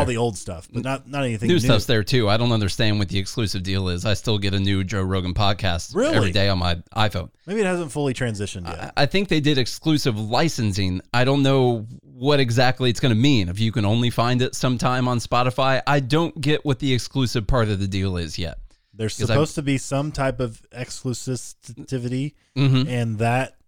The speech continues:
Speaker 2: nativity scene hasn't been set up yet.
Speaker 1: It's, well, it's too early.
Speaker 2: <laughs> Yeah.
Speaker 1: Yeah.
Speaker 2: <laughs> So
Speaker 1: Okay.
Speaker 2: I don't know when it's supposed to go through.
Speaker 1: Yeah.
Speaker 2: But anyway, um, I think it's, you know, it's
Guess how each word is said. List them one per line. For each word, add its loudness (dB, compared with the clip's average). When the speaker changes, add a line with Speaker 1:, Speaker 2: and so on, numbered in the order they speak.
Speaker 2:
nativity -4
scene -6
hasn't -6
been -4
set -4
up -6
yet. -12
Speaker 1:
It's, -10
well, -2
it's -12
too 0
early. -6
Speaker 2:
<laughs> -14
Yeah. -4
Speaker 1:
Yeah. -2
Speaker 2:
<laughs> -6
So -6
Speaker 1:
Okay. 2
Speaker 2:
I -6
don't -2
know 0
when 0
it's -6
supposed -6
to -12
go -6
through. -6
Speaker 1:
Yeah. 2
Speaker 2:
But 2
anyway, 2
um, -2
I -4
think -8
it's, -14
you -10
know, -6
it's -14